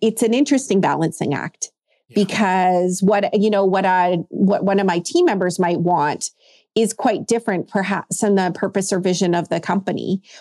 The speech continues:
Speaker 1: or it may be exceptionally well aligned and just guiding people to where they need to go is enough.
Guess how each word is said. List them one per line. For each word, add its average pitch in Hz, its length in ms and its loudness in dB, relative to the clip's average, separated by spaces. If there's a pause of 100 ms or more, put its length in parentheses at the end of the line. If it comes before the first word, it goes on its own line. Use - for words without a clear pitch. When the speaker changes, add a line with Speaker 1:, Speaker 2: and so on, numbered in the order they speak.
(160)
Speaker 1:
or 254 400 4
it 247 100 2
may 294 140 4
be 311 100 6
exceptionally 208 680 -2
well 160 200 2
aligned 147 540 -2
and 190 140 4
just 196 200 0
guiding 196 420 0
people 160 540 0
to - 200 2
where 180 180 2
they 180 140 2
need 165 220 2
to 190 120 0
go 165 520 0
is 180 160 0
enough. 190 520 -6